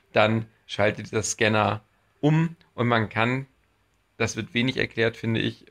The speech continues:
man kann auch dieses kleine Schloss betätigen, dann bleibe ich bei dem S-, äh, bei dieser Person und scanne weiter, wie diese Person sich verhält. Schließlich gibt es noch, ähm, ein Muskelimplantat, mit dem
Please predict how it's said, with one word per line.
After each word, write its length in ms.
man 180
kann 160
auch 160
dieses 260
kleine 180
Schloss 300
betätigen, 580
dann 300
bleibe 360
ich 140
bei 120
dem 140
S-, 280
äh, 200
bei 60
dieser 220
Person 400
und 100
scanne 400
weiter, 680
wie 160
diese 200
Person 240
sich 200
verhält. 460
Schließlich 300
gibt 200
es 80
noch, 340
ähm, 240
ein 260
Muskelimplantat, 1000
mit 200
dem 320